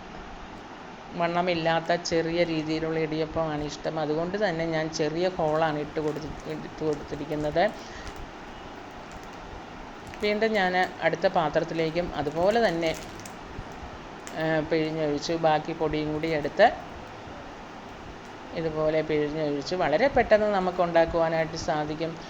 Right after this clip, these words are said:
വളരെ ടേസ്റ്റാണ്, വളരെ സോഫ്റ്റാണ്. എല്ലാവരും ഒന്ന് ഉണ്ടാക്കി നോക്കുക. ഒരു പ്രാവശ്യം ഉണ്ടാക്കിയാൽ നിങ്ങൾ ഈ മെത്തേഡേ ഉപയോഗിക്കുകയുള്ളൂ. കൂട് കുറച്ച് വലുതാണെങ്കിൽ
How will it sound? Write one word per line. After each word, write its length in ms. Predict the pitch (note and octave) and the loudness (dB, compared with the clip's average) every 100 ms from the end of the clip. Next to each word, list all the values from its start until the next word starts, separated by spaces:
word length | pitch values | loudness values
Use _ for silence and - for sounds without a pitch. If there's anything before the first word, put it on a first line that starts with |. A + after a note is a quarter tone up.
| - - | -8 -2
വളരെ 320 | C#3 E3 G3+ G3+ | 6 8 6 4
ടേസ്റ്റാണ്, 680 | F3+ E3+ E3+ - F3 D#3+ E3 E3 | 2 2 0 4 6 6 2 2
വളരെ 320 | C#3+ C#3+ F3+ F#3+ - | 2 4 4 2 2
സോഫ്റ്റാണ്. 800 | D3 D3 - - F#3+ E3 D#3+ E3 - C#3+ | 4 2 -2 4 4 6 2 -2 -2 -4
എല്ലാവരും 520 | D#3 F#3+ E3 D#3+ D#3+ | 0 4 4 4 2
ഒന്ന് 120 | D#3+ | 0
ഉണ്ടാക്കി 420 | D3+ D3 D#3+ E3 | 0 2 2 0
നോക്കുക. 380 | F3 D#3 C#3 E3 D#3+ | 0 0 0 2 2
ഒരു 100 | C#3 | 2
പ്രാവശ്യം 440 | F#3 F3 D#3+ F3+ E3 | 4 4 4 0 0
ഉണ്ടാക്കിയാൽ 480 | D3 D3+ D3+ E3 E3+ E3+ | 4 2 4 2 2 0
നിങ്ങൾ 180 | D#3 D#3+ D#3 | -2 0 0
ഈ 20 | |
മെത്തേഡേ 520 | F#3 E3+ - E3+ F3 G#3 | 0 -2 2 2 4 2
ഉപയോഗിക്കുകയുള്ളൂ. 760 | E3+ D#3 D3+ D3+ D3+ D3+ F#3 G#3+ - - - G#3+ | 2 0 -2 -2 0 2 0 -2 -8 -10 -2 4
കൂട് 220 | A3+ B3 A#3+ A#3 A3+ A3 | 8 10 10 10 8 6
കുറച്ച് 280 | G#3 - G#3 | 2 2 4
വലുതാണെങ്കിൽ 640 | F#3 F3+ G3+ F3+ F3 F3 | 4 6 4 4 2 2